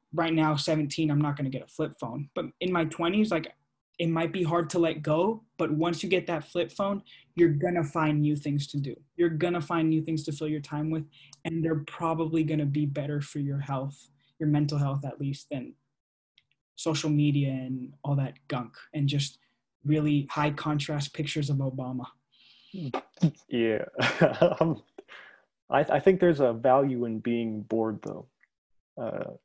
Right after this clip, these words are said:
Speaker 2: 'cause I think a lot of people aren't bored now.
Speaker 1: Yeah.
Speaker 2: Uh, 'cause there's always something to go watch or listen to.
Speaker 1: It's sort of
Speaker 2: Um,
Speaker 1: like an, an empty, not boredom.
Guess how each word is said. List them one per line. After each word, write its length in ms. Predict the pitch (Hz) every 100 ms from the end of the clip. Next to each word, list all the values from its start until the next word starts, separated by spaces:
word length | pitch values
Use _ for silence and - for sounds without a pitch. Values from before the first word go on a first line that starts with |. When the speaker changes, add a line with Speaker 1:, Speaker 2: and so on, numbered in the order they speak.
| _ -
Speaker 2:
'cause 200 | 123 123
I 60 |
think 220 | 120 143
a 40 | 117
lot 180 | 123 127
of 80 | -
people 340 | 127 117 - -
aren't 260 | 127 135 139
bored 440 | 113 120 117 107
now. 340 | 107 101 101 _ _ _ _ _ _ _ _ _ -
Speaker 1:
Yeah. 200 | 170 147 135
Speaker 2:
Uh, 160 | 113 110 -
'cause 140 | - 113
there's 200 | 120 117
always 360 | 120 120 110
something 420 | - 123 120 120 113
to 60 |
go 200 | 110 113
watch 580 | 107 107 107 104 - - - _ _ _ _ 202
or 440 | 113 107 101 95 -
listen 320 | 120 - 113
to. 280 | - 104 104 _ _ _ _ _ _ _ _ _ _ _ _
Speaker 1:
It's 200 | 185 -
sort 140 | 202 107
of 40 | 104 98
Speaker 2:
Um, 100 | 104 _ _ _ -
Speaker 1:
like 140 | 170 170
an, 240 | 156 - _ _ _
an 160 | 175 175 -
empty, 580 | 190 202 - 208 190 170
not 260 | 160 156 -
boredom. 560 | 143 139 131 - 131